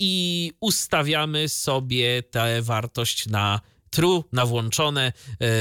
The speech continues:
następnie jeszcze chyba też trzeba zrestartować, e, Firefoxa. E, no i dzięki temu mamy już włączony ten Accessible Cache. E, no i możemy sprawdzić, jak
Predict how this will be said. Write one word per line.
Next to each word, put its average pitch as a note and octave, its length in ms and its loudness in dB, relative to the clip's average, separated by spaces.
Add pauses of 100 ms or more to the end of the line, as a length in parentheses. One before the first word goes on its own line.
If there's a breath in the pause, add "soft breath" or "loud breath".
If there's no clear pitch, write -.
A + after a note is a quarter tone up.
(340)
następnie C3 840 -2 (120)
jeszcze C3 460 -2
chyba A2 280 -2
też - 220 -4
trzeba G#2 300 0
zrestartować, G#2+ 920 -2
e, F#2 220 0
Firefoxa. A2 640 0 (440 loud breath)
E, G#2 480 2
no D#3 300 0
i G3 420 -2
dzięki A#2+ 400 -2
temu A2 460 0
mamy A#2+ 320 2
już A2 160 0
włączony A2+ 500 0
ten G#2 220 -2
Accessible G#2 600 -2
Cache. D3+ 320 0 (300 loud breath)
E, G#2 300 2
no G#2 140 0
i E4+ 80 -2
możemy G3+ 420 0 (180)
sprawdzić, F#3 640 0
jak A2+ 380 -2